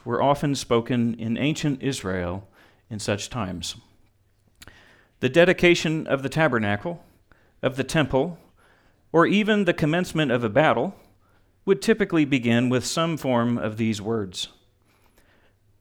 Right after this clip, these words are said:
"Oh, give thanks to the Lord, for he is good, and his love endures forever. His faithfulness continues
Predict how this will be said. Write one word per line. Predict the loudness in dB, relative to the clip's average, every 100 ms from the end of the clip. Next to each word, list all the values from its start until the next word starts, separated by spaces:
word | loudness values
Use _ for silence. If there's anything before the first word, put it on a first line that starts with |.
| _
"Oh, | 4
give | 6 4 4
thanks | 4 4 2 -2
to | 0
the | 2
Lord, | 2 2 0 -4 -12 -20 _ _ _
for | -6 -2
he | 0 0
is | 0
good, | 0 2 2 -2 -16 _ _ _ _ _ _ -8
and | -4
his | -2 -2 0
love | 2 2 -2 -10 -20 _ _ _
endures | -6 -4 -4 -4 -6
forever. | -10 -6 -6 -6 -10 -14 _ _ _ _ _ _ _ -20 _ _
His | -2 0
faithfulness | 0 0 0 -2 -8 -6 -6 -8 -10 -20 _
continues | -6 -4 0 0 0 0 -4 -8